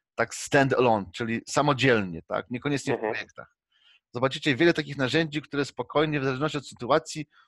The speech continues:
Speaker 1: możecie spokojnie brać i używać nie tylko w projektach Six Sigmowych. I sipok, s-, y, si-, y, sipok jest takim jednym z nich. sipok składa się, słuchajcie, z, y, pięciu takich, em, kroków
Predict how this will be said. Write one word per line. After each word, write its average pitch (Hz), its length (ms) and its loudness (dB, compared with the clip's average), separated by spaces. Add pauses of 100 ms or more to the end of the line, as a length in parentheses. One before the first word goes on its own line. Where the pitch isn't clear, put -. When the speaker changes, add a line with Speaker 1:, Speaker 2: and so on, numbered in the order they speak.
Speaker 1:
możecie 135 220 -6
spokojnie 139 600 2
brać 143 520 2 (320)
i 135 120 -6
używać 143 580 0 (280)
nie 139 160 0
tylko 156 280 2
w - 60 -6
projektach 139 320 0
Six - 180 -8
Sigmowych. 104 380 -4
I 143 60 -8
sipok, 220 300 0 (180)
s-, - 160 -8
y, 147 420 2
si-, - 280 -6
y, 139 140 2
sipok 170 340 2
jest 151 120 -10
takim 143 320 -6 (320)
jednym 139 280 0
z 107 60 -12
nich. 95 200 -10
sipok 190 360 0
składa 170 300 2
się, 160 260 0 (500)
słuchajcie, 151 480 2
z, 123 180 -6 (1120)
y, 113 400 4
pięciu 170 360 0
takich, 135 560 -2
em, 113 640 0 (260)
kroków 123 640 0